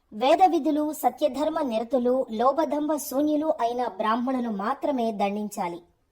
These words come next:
బ్రాహ్మణుడు పాపమును చేసి ప్రాయశ్చిత్తమును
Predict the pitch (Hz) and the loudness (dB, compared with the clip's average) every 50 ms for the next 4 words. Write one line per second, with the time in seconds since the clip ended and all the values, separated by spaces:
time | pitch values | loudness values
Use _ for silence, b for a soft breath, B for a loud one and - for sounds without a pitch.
0 | _ _ _ 214 208 233 240 254 262 254 277 269 254 233 240 226 233 254 214 214 | _ _ _ -4 -2 2 4 4 4 4 0 -2 -2 0 -2 0 2 2 2 2
1 | - - 269 262 254 247 240 233 - 247 233 247 - 277 269 262 - - 254 233 | 2 0 0 0 0 -2 -2 -2 -2 -2 0 0 -2 -6 -8 -10 -6 0 2 4
2 | 320 269 302 302 - - 330 277 - 359 339 339 320 277 | 4 4 2 0 -2 -6 -10 -4 -2 0 2 2 2 0